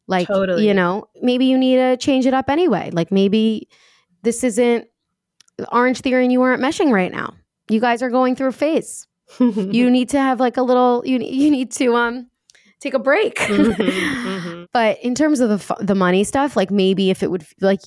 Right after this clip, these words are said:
Speaker 1: you said, Danielle, like, you've already spent it. Think of it as a donation to Orange Theory
Speaker 2: Mm-hmm.
Speaker 1: and maybe work out at an, on a different day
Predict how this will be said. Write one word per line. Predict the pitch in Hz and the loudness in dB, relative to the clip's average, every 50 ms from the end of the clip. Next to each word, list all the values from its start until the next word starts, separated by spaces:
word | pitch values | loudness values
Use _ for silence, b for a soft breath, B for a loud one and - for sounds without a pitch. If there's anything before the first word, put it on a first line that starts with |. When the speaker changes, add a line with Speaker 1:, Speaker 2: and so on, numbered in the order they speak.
| _ _ | _ _
Speaker 1:
you | - 196 175 | -6 -6 -4
said, | - - 156 - | -2 -2 -2 -2
Danielle, | - 127 - - - - - | -2 -4 -4 -4 -6 -6 -6
like, | - 175 165 - | -8 -8 -6 -6
you've | 190 165 | -4 -2
already | 175 165 180 175 175 | 0 0 0 0 0
spent | - - - 156 156 160 - | -2 -2 -2 -2 -2 -2 -2
it. | - - - - - | -2 -2 -2 -2 -2
Think | - 190 - | -4 -4 -4
of | - 165 | -4 -2
it | 165 | -2
as | 175 160 | -2 -2
a | 165 | -2
donation | - 151 147 156 160 156 - 180 165 | -4 -2 0 0 -2 -2 -4 -6 -8
to | - | -6
Orange | - - 165 160 160 160 - | -6 -4 -4 -4 -4 -8 -8
Theory | - - 165 165 156 165 165 170 175 | -4 -2 0 2 2 2 0 0 2
Speaker 2:
Mm-hmm. | 240 302 285 202 262 202 190 196 214 254 247 _ _ | 2 0 2 2 0 0 0 0 -2 -4 -8 _ _
Speaker 1:
and | - 214 196 190 190 190 165 | -6 -2 -2 -2 -2 -2 -2
maybe | 208 202 202 208 208 | 0 2 2 2 2
work | 190 165 190 196 185 - | 2 2 0 -2 0 0
out | 202 180 180 180 - - _ _ _ _ _ _ _ | 0 2 2 0 -2 -4 _ _ _ _ _ _ _
at | - 202 | -2 0
an, | 196 190 190 | 0 0 0
on | 175 185 | 0 0
a | 190 | 0
different | 175 170 202 190 - 202 185 180 | 2 0 0 0 0 -2 -2 -2
day | - 196 180 175 170 170 175 180 180 185 | 0 0 2 4 4 2 2 2 0 -2